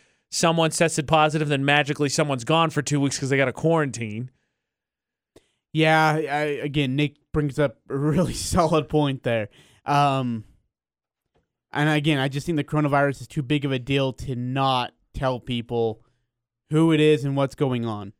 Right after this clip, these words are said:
Speaker 1: Six eight two five five, the number to text. Start your text with V F X. You wanna get your opinion in for the debate at eight.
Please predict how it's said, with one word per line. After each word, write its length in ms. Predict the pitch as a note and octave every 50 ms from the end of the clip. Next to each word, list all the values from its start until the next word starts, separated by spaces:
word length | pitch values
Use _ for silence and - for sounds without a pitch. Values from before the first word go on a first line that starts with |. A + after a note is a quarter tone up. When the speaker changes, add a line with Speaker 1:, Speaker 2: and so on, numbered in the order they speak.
| _ _ _ _ _ _ _ _ _ -
Speaker 1:
Six 380 | - - G#3 A3+ A3+ - -
eight 220 | G#3+ G#3 G3 E3+ -
two 200 | - G3+ G3+ E3
five 340 | - - F#3+ F3+ F3+ E3
five, 300 | - - F#3 F3+ F3+ E3+
the 80 | D3+ E3+
number 180 | F3 E3+ E3 D3
to 120 | - -
text. 220 | E3+ E3 D#3+ - -
Start 180 | - E3 F3
your 60 | - -
text 260 | - D#3+ D#3+ D#3+ -
with 80 | C#3 A#2+
V 140 | D3 D3+ D3
F 140 | C#3 - D#3
X. 180 | D3+ C#3+ -
You 60 | D3+ C#3+
wanna 80 | C#3+
get 140 | C3+ C#3+ C#3+
your 100 | C#3+ C3+
opinion 320 | - - D3 D3 C#3+ C#3 C#3
in 80 | C3
for 100 | B2 - C3+
the 100 | B2 A#2
debate 360 | - A#2+ - D3+ D3 D3 C#3
at 80 | C3+ C#3
eight. 200 | C#3+ D3 C3+